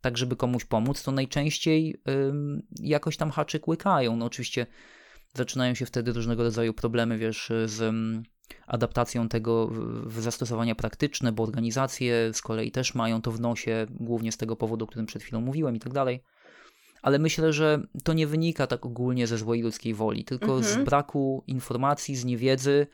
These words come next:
Speaker 1: no i z tego, że ktoś po prostu musi zasuwać jak chomik w kółeczku i nie ma czasu w ogóle się zastanowić. Wiesz, ja, y, napisałem taki artykuł do, do magazynu Pismo, który się ukaże w przyszłym tygod-, y, w przyszłym miesiącu, przepraszam, i taki spoiler mały, ale tam p-,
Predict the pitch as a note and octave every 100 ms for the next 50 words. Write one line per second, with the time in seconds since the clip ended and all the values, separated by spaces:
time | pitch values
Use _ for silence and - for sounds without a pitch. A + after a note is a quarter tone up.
0 | - - - _ F3 F#3+ - E3+ E3+ E3+
1 | E3 E3 F3 E3+ - - C#3 C#3 - D3+
2 | C3+ - D3+ C#3 C#3+ - C#3+ B2+ - A#2+
3 | - C#3+ C3 A#2+ - A#2 A2+ - - A#2+
4 | C#3+ - - _ - D#3+ F#3 F#3+ - F3+
5 | F3 D#3+ E3+ E3+ E3+ E3 - F#3 E3+ B2
6 | A2 A2 A#2 B2 B2 - - - - _
7 | D#2+ F2 A#2+ B2 B2 E2 B2 C#3 D3+ D#3+
8 | D#3 C#3 B2+ - C3+ B2+ A#2+ - D3+ C3+
9 | B2 A#2+ A#2 A#2 A#2+ A#2+ A#2+ C3 C3 A#2
10 | A2 - A2+ A2+ A#2+ A#2 A#2 - B2 A#2
11 | A2+ A#2 A#2+ A#2 A#2 - - A#2+ A#2+ -
12 | A#2+ B2 - A#2+ A#2 - A2 A#2+ B2 -
13 | D3+ D3 B2 A#2+ B2 B2 A#2+ B2 A#2+ -